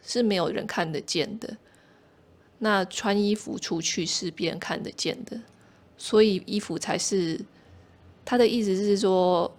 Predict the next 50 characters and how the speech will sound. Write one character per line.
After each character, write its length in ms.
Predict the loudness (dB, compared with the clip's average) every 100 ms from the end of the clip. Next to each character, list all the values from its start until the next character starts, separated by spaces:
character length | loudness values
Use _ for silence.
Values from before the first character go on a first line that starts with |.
| -8
衣 120 | -2 -2
服 160 | 0
才 220 | -4 -4
是 180 | -2 0
你 340 | 0 -4 -8 -6
就 140 | -4 -2
是 280 | 0 0 -2
出 200 | -4 -2
去 200 | 2 4
要 140 | 4
弄 220 | 2 -2
给 260 | -4 -6 -8 -14 -20 -20 -20 -20 -20 -20 -20 -20 -20 -20 -18
人 160 | -4 0
家 160 | 2 2
看 420 | 2 -2 -2 -6
漂 180 | -4 0
漂 160 | 2
亮 180 | 2 0
亮 240 | -4 -6 -6
的， 180 | -6 -6
可 140 | -4
是 400 | -2 2 2 2 -4 -20 -20 -20 -20 _ -2
吃 320 | 0 2 2
就 160 | 2
是 120 | 2 0
不 120 | 0
用 220 | -2 -2
那 60 | -4
么 120 | -4
讲 200 | -4 -6 -6
究。 300 | -2 -2 -2 -8 -20 _ -20 _ -20 -20 -20 _ _ _ _ _ _ _
或 200 | 2 6
者 160 | 6 6
是， 520 | 2 2 4 4 2 -2 -14 -20 -20 _ _ _ _ _ -20
呃， 180 | -8 -6
我 140 | -4 -2
妈 160 | 0
妈 240 | 2 2 2
会 220 | 4 4
一 120 | 2
直 200 | -6 -4
灌 240 | 2 2
输 560 | 2 -2 -2 -2 -4 -6
我 140 | -4 -4
们 240 | -4 -6
一 140 | -8 -4
种 320 | -4 -4 -4
概 180 | 0 0
念 280 | 0 -6 -4
是， 460 | -4 -2 -2 -4